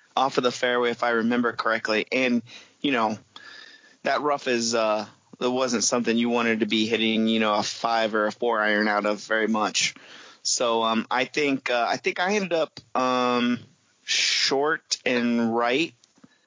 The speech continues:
and then I pitched up and I kinda bailed out from the bunker and, um, tried to make a long putt, didn't make it, and I ended up with a five. But, I mean, um,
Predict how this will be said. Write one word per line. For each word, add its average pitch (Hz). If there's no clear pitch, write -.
and 127
then 127
I 117
pitched 143
up 135
and 120
I 120
kinda 120
bailed 117
out 113
from 113
the 107
bunker 113
and, 113
um, 110
tried 127
to 120
make 117
a 117
long 113
putt, 110
didn't 113
make 107
it, 107
and 107
I 120
ended 120
up 117
with 117
a 113
five. 117
But, 113
I 113
mean, 113
um, 110